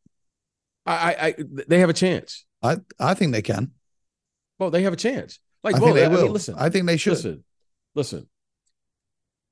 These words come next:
Speaker 1: They match up with them. They, they,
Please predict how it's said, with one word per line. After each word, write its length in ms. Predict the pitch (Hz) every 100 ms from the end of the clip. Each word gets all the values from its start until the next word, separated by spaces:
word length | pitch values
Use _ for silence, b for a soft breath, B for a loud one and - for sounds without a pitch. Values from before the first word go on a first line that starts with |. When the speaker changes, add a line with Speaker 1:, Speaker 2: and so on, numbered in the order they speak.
| _ _ _ _ _ _ _ _ _ _ _ _
Speaker 1:
They 180 | - 160
match 280 | 185 160 156
up 140 | 170
with 160 | 113 117
them. 260 | 92 87 73
They, 200 | 170 -
they, 360 | 139 202 240